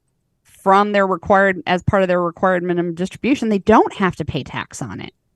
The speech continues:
So it's nice. The church knows how much they're gonna get, and they get it in one lump sum.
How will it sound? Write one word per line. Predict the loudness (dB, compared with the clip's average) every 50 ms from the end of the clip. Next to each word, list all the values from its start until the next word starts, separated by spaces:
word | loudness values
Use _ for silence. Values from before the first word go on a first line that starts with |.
| _ _ -8
So | -2 -2 -2
it's | 0 0 0
nice. | 2 2 2 2 0 -2 -4 -10 -10 -6
The | -6 -4
church | 0 2 2 2 2 2
knows | 2 2 2 2
how | 2 2
much | 2 0 -4 -6 -4
they're | -4 -2 -2
gonna | 0 -2 -2
get, | -2 -4 -2 -2 -2 -2 -4 _ _ _ _ _ _ _ _ _ _ _ _ _ _ _ _ 0
and | 2 4 6 6
they | 6
get | 4 4
it | 2 2 2
in | 2
one | 2 2 2 0
lump | -2 -4 -6
sum. | -8 -8 -8 -6 -2 0 2 0 0